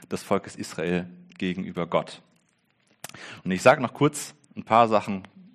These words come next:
zu Hosea. Und Hosea ist einer quasi der zwölf kleineren, kleinen Propheten. Es gibt quasi Jesaja, Jeremia, Ezekiel, das sind so die Großen, das ist einfach von der Länge her, die haben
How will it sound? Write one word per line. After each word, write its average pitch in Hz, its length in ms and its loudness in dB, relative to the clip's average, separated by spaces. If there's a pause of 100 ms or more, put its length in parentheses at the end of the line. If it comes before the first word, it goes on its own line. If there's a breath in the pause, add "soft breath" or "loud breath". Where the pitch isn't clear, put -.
(140)
zu 92 140 -8
Hosea. 87 540 -2 (100)
Und 90 160 -12
Hosea 104 300 -2
ist 95 120 -6
einer 101 280 -2
quasi 87 280 -4
der 85 200 -2
zwölf - 460 -4
kleineren, 95 580 2 (300)
kleinen 104 360 2
Propheten. 117 640 -4 (580 loud breath)
Es - 100 -20
gibt - 220 -10
quasi 85 440 -2 (280)
Jesaja, 92 500 4
Jeremia, 92 800 0 (320)
Ezekiel, 95 400 -4
das 85 100 -6
sind 87 140 -8
so 85 120 -6
die 80 120 -6
Großen, 110 420 -2
das 87 160 -6
ist - 260 -10
einfach 85 220 -6
von 85 140 -8
der 82 80 0
Länge 101 220 2
her, 101 200 2
die 87 140 -4
haben 85 180 -8